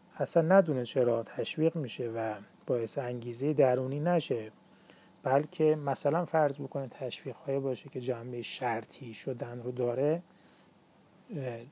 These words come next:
به عنوان تشویق مد نظر آیین‌نامهٔ اجرایی، اه، محسوب نمیشه. دوم، ملاک اصلی در تشویق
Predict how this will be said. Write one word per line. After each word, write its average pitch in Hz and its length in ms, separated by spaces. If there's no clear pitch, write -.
به 143 60
عنوان 131 380
تشویق 170 580
مد 156 340
نظر 123 360
آیین‌نامهٔ 113 480
اجرایی، 123 600
اه، 117 500
محسوب 139 720
نمیشه. 113 440
دوم، 196 580
ملاک 139 500
اصلی 190 380
در 180 280
تشویق 147 760